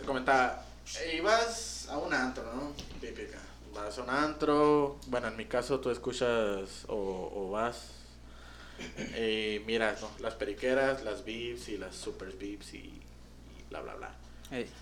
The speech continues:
Speaker 1: Bueno, entonces yo en ese tiempo era, era ayudante, ¿no? En mis inicios.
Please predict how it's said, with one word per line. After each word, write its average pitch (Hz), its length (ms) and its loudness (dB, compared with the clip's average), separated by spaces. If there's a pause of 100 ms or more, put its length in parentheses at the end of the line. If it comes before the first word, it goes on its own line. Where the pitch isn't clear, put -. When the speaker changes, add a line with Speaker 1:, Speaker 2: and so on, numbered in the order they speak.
(140)
Speaker 1:
Bueno, 123 160 -2
entonces 147 340 2
yo 151 380 10
en 143 120 0
ese 131 160 2
tiempo 131 640 6
era, 113 720 4
era 104 220 -2
ayudante, 113 500 0
¿no? 117 160 -10 (800)
En 107 120 -12
mis - 140 -10
inicios. 107 500 -8